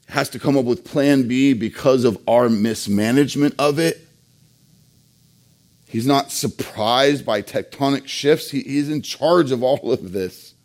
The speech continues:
ruling over it all. He's sovereign over it all. His power, his authority is over it all. That's what sovereignty means.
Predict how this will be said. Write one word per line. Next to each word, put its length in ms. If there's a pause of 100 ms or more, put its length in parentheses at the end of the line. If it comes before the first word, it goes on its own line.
(500)
ruling 400
over 280
it 120
all. 340 (460)
He's 320
sovereign 880
over 420
it 120
all. 360
His 160
power, 640
his 220
authority 680
is 240
over 420
it 100
all. 220
That's 160
what 100
sovereignty 720
means. 460